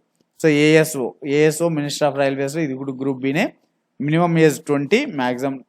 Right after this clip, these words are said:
థర్టీ ఇయర్స్. అలానే ఏఎస్ఓ Ministry of External అఫైర్స్లో కూడా ఇవి కూడా సేమ్ ఏజ్ లిమిట్ గ్రూప్ బి పోస్టులే, ఇరవై నుంచి ముప్పై సంవత్సరాలు. అసిస్టెంట్ సెక్షన్ ఆఫీసర్ ఏఎఫ్, ఆ, హెచ్క్యూ, ఇవి వచ్చేసి గ్రూప్ బి పోస్టులు, ఇవి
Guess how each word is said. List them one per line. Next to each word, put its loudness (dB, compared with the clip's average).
థర్టీ -2
ఇయర్స్. 2
అలానే 2
ఏఎస్ఓ 6
Ministry 0
of 0
External -4
అఫైర్స్లో -2
కూడా 2
ఇవి -2
కూడా 0
సేమ్ 2
ఏజ్ -2
లిమిట్ -2
గ్రూప్ -4
బి 0
పోస్టులే, -2
ఇరవై 0
నుంచి -6
ముప్పై -2
సంవత్సరాలు. 0
అసిస్టెంట్ -2
సెక్షన్ 0
ఆఫీసర్ -2
ఏఎఫ్, 0
ఆ, 0
హెచ్క్యూ, 0
ఇవి 0
వచ్చేసి -2
గ్రూప్ -4
బి 0
పోస్టులు, -2
ఇవి -2